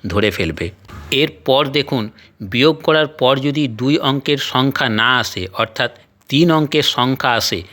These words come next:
তাহলে আরও মজার। ধরুন আপনি কাউকে তিন অঙ্কের একটি সংখ্যা মনে মনে ধরতে বললেন, সে ধরেছে ছয় দুই আট, এটাকে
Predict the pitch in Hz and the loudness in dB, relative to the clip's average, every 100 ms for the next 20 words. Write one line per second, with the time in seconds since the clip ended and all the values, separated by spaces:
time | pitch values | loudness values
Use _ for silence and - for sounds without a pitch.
0 | _ 110 107 131 143 - - 104 123 127 | _ 0 2 2 2 0 0 2 4 2
1 | 104 90 87 90 - _ - 120 156 - | 0 -2 -4 -6 -16 _ -6 0 0 0
2 | - 135 160 151 170 - - _ 123 127 | -4 -4 0 -2 -4 -10 -20 _ 0 0
3 | 156 156 - _ - 131 135 131 135 127 | 0 -4 -6 _ -4 0 0 0 0 0
4 | 120 - 120 123 143 135 117 117 117 160 | -4 -2 -2 -2 -2 0 0 0 0 0
5 | 147 110 - 104 98 95 87 87 - - | 0 -4 -2 -4 -2 -4 -4 -8 -14 -4
6 | 143 127 98 123 135 151 147 - - - | -2 -2 -2 -2 0 -2 -4 -6 -18 -14
7 | - 127 135 135 107 98 117 156 - - | 0 2 2 0 -4 -8 -4 -4 -6 -2
8 | 110 98 87 - _ 131 160 | 0 2 -2 -10 _ -4 -2